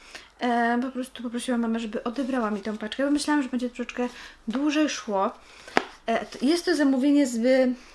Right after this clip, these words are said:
Babę. Tak. Jest to zawieszka do smoczka,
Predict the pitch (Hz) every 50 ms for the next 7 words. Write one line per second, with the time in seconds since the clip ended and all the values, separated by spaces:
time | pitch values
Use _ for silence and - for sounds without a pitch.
0 | - - - - - - - - - 220 233 226 208 202 226 226 247 262 330 349
1 | 349 - - _ _ _ _ - - 90 - - - - - - - - - -
2 | - - - - - - - - - - - - - - - - - - - -
3 | - - - - - - - - - - - - - - - - - - - -
4 | - - - - - - - - - _ _ _ _ _ - 233 233 277 320 311
5 | 320 - - - 294 269 262 - - - - _ - 226 226 226 277 285 285 247
6 | 254 247 247 247 - - - 247 226 - - - - - - _ _ - 190 214
7 | 214 233 302 302 - - - - 226 208 180 170 - - - - 202 175 196 240